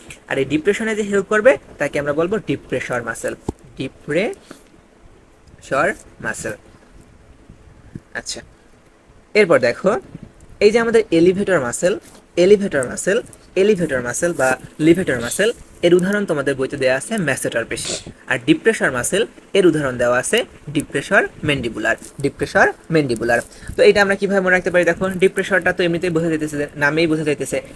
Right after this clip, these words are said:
ডিপ্রেসর হচ্ছে ডিপ্রেসর ম্যান্ডিবুলার। আর এলিভেটর বা লিভেটর মাসল যেটা, এটা আমি এটা দিয়ে মনে রাখছিলাম যে মেসির কথা তো তোমরা জানো, মেসি ওই সময় বার্সা থেকে লিভ নিছিল, তো লিভ থেকে আমি পড়ছিলাম লিভেটর,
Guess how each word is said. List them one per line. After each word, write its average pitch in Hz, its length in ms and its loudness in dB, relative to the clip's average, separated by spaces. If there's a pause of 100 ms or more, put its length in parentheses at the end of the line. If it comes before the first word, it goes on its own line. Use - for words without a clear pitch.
(120)
ডিপ্রেসর 156 400 -2
হচ্ছে 185 300 -2 (260)
ডিপ্রেসর 156 440 -4
ম্যান্ডিবুলার। 117 500 -2 (380)
আর - 120 0 (180)
এলিভেটর 202 480 2
বা 135 100 0
লিভেটর 170 420 0
মাসল 123 280 -6
যেটা, 185 280 0 (300)
এটা 175 200 2
আমি 190 300 4
এটা 190 120 -2
দিয়ে 185 140 -2
মনে 170 140 0
রাখছিলাম 160 300 -4
যে 151 100 -4
মেসির 156 420 -2
কথা 156 200 -4
তো 156 100 -8
তোমরা 151 220 -4
জানো, 139 320 -2 (220)
মেসি 151 240 -2
ওই 151 60 2
সময় 160 180 -6
বার্সা 131 280 -6
থেকে 151 180 -4
লিভ 156 220 0
নিছিল, 127 340 -4 (240)
তো 143 80 -6
লিভ 147 280 0
থেকে 175 220 -4
আমি 165 120 -6
পড়ছিলাম 165 340 -6
লিভেটর, 170 480 -2